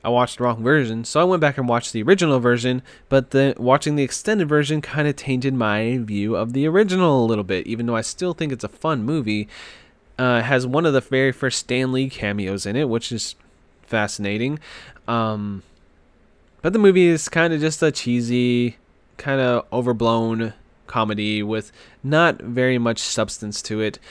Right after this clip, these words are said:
I do think there's some good moments in it. I do think it's generally a fun watch, but it's just not, like, top comedy material in my opinion. I think it's okay. It's, it's a decent movie.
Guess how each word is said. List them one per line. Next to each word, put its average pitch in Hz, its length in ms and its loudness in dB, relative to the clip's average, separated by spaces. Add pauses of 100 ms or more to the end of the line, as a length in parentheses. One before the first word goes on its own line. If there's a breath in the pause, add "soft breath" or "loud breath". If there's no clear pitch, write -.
(240 loud breath)
I 123 80 0
do 143 180 4
think 156 220 -2
there's 135 160 2
some 120 380 -4 (240)
good 156 180 4
moments 135 480 0
in 135 100 -2
it. 127 220 -2 (140)
I 104 100 -6
do 117 160 -4
think 117 220 -4
it's 113 160 -6
generally 139 400 0
a 113 40 -4
fun 120 380 -2
watch, 104 560 -2 (300 soft breath)
but 127 140 0
it's 127 200 -2
just 156 220 -4
not, 139 260 2 (180)
like, 101 320 -6 (300)
top - 400 -2 (300)
comedy 110 400 0
material 95 500 -4
in 92 60 -8
my 90 120 -6
opinion. 90 360 -10
I 92 80 -8
think 196 140 -2
it's 196 100 -2
okay. 175 260 0 (180)
It's, - 120 -16
it's - 200 -8
a 190 60 -4
decent 147 320 -2
movie. 123 300 0